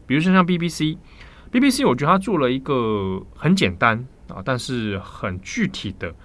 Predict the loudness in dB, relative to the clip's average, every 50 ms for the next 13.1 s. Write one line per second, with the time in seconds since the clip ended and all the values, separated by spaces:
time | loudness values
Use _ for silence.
0 | -20 -20 -20 -20 -4 0 2 2 2 2 2 2 2 2 2 0 -2 -2 -2 -4
1 | -6 -6 -2 -2 -2 -2 -2 -4 -4 -2 -2 -2 -4 -8 -8 -10 -10 -10 -12 -16
2 | -20 -20 -20 -12 -6 0 2 2 2 2 0 0 0 0 0 2 2 2 0 0
3 | 0 -4 -4 -4 -6 -6 -6 -4 -4 -4 -6 -8 -12 -14 -16 -20 -20 -20 -20 -20
4 | -20 -4 0 2 2 2 2 0 0 -2 0 0 0 -2 -4 -4 -4 -2 -2 -2
5 | -4 -6 -10 -16 -20 -20 -20 -20 -20 -20 -20 -20 -6 -2 0 0 2 0 0 0
6 | -2 -2 -2 -4 -6 -8 -8 -10 -10 -10 -12 -12 -14 -10 -8 -6 -6 -6 -8 -12
7 | -12 -10 -10 -10 -8 -4 -4 -2 -2 -2 -4 -4 -6 -8 -4 0 0 0 0 0
8 | 0 -2 -2 -2 -4 -4 -6 -6 -6 -6 -6 -6 -6 -6 -6 -8 -6 -8 -8 -8
9 | -8 -8 -8 -8 -6 -6 -6 -4 -4 -4 -4 -4 -6 -8 -10 -8 -8 -8 -8 -10
10 | -12 -12 -8 -8 -8 -8 -8 -12 -18 -18 -20 -20 -20 -20 -20 -20 -20 -20 -20 -20
11 | -20 -20 -20 -20 -20 -14 -10 -8 -4 -2 -2 -4 -4 -4 -4 -4 -2 0 -2 -2
12 | -2 -4 -6 -6 -6 -6 -6 -6 -6 -6 -6 -4 -4 -6 -8 -8 -6 -6 -6 -6
13 | -6 -8